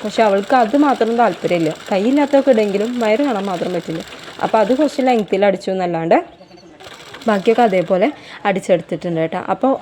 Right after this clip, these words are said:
രണ്ട് മെറ്റീരിയൽ എടുത്തു ഞാൻ. നമ്മുടെ പരാഗ് ഷോറൂം വന്നിട്ടുണ്ട് ഇവിടെ, ആ, അവരുടെ ഒരു ഔട്ട്ലെറ്റ് നമ്മുടെ ഇവിടെ വടക്കാഞ്ചേരി ഉണ്ട്. അപ്പോൾ അവിടെ പോയപ്പോൾ ഒരുപാട് മെറ്റീരിയൽസ്, അപ്പോൾ എനിക്ക് എന്തൊക്കെ എടുക്കണം എന്ന് അറിയണില്ല. അപ്പോൾ രണ്ട്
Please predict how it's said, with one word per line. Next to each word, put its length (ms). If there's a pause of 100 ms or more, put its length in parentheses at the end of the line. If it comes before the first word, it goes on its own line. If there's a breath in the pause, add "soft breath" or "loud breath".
രണ്ട് 340
മെറ്റീരിയൽ 520
എടുത്തു 240
ഞാൻ. 380
നമ്മുടെ 380
പരാഗ് 480
ഷോറൂം 340
വന്നിട്ടുണ്ട് 480
ഇവിടെ, 180 (380 loud breath)
ആ, 340
അവരുടെ 420
ഒരു 320
ഔട്ട്ലെറ്റ് 400
നമ്മുടെ 240
ഇവിടെ 260 (300)
വടക്കാഞ്ചേരി 640
ഉണ്ട്. 160 (440 loud breath)
അപ്പോൾ 160
അവിടെ 200
പോയപ്പോൾ 340
ഒരുപാട് 500
മെറ്റീരിയൽസ്, 500
അപ്പോൾ 100
എനിക്ക് 200
എന്തൊക്കെ 380
എടുക്കണം 340
എന്ന് 160
അറിയണില്ല. 480 (460 loud breath)
അപ്പോൾ 460
രണ്ട് 540